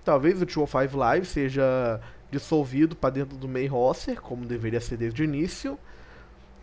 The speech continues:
É... com a demissão do Kendo Kashin, a gente pode ver que o projeto da N X T Japan vai ser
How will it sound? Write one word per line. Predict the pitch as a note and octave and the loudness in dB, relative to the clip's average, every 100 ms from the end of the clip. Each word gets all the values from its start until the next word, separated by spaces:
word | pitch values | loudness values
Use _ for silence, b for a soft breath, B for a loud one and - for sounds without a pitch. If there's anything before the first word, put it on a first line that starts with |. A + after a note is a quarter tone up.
| - | -8
É... | B2 C3 C3 B2+ A#2+ A#2 A2+ B2 - | -2 0 0 0 0 -2 -4 -6 2
com | F3 | 4
a | |
demissão | F3+ F#3+ G3 - F#3 F#3 | 6 4 2 0 2 4
do | F3 E3 D#3 | 6 4 2
Kendo | - E3 E3 | 0 2 2
Kashin, | E3 F3 D#3 - D3+ C#3+ | 2 2 2 2 -4 -2
a | C3+ | 0
gente | C#3+ C#3+ - | 0 -4 -2
pode | D#3 D3 D3+ | 0 2 2
ver | C#3+ D3 | 2 2
que | C#3+ - D#3 D3+ D3 C#3+ C3+ B2 A#2 B B B - | 0 0 2 4 4 4 2 0 -6 B B B -8
o | C3 | -4
projeto | D#3+ D#3 D#3 D3 | 2 4 4 4
da | D#3 | 4
N | D3+ | 2
X | - | -2
T | - D3 | -6 -4
Japan | C3+ D3+ D3+ D3 C#3+ C3+ C3+ B2+ | 4 4 4 0 0 -4 -8 -2
vai | C3+ C#3 D#3+ | 2 4 2
ser | - - C#3+ | -2 -2 0